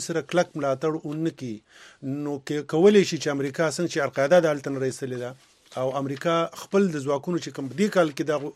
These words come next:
غو-، دوی غواړي دغې شمېر هلته کم کړي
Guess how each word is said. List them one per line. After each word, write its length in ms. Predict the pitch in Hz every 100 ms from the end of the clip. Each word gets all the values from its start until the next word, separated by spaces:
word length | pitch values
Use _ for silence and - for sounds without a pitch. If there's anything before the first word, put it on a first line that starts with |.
| 131
غو-، 300 | 139 135 127 123
دوی 120 | 143 143
غواړي 280 | 180 208 190 - - _ _ _ _ _ _ _ - 127
دغې 180 | 139 180 -
شمېر 180 | 175 175
هلته 180 | 170 175 -
کم 120 | 214 165
کړي 140 | 127